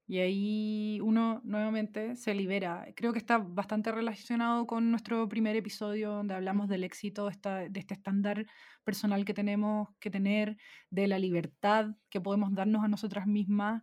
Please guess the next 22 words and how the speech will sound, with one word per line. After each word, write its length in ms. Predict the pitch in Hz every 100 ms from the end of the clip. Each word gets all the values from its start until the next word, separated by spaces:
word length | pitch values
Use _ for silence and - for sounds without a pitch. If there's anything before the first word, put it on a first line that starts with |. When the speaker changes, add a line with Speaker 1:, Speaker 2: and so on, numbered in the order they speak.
| -
Speaker 2:
Ujú. 240 | 220 196 214
Speaker 1:
en 320 | 190 190 185
lo 100 | 185
que 140 | 180
hacemos 500 | 160 - 214 226 233
y 100 | 226
en 120 | 220 220
lo 80 |
que 100 | 208
somos. 560 | 208 233 226 208 220 262 _ - - _ _ 190
Eh, 460 | 185 180 175 175 165
dejar 360 | 165 - 220
el 80 | 240
perfeccionismo 720 | 226 240 226 220 220 233 233
de 100 | 226
lado 500 | 220 220 233 240 247
te, 300 | 240 202 202 _
te 220 | 202 196
permite 1300 | 180 - 190 196 254 311 311 302 302 302 294 294 -
esa, 560 | 262 - 262 262 262 262
esa 180 | - -
libertad 540 | 262 254 240 247 226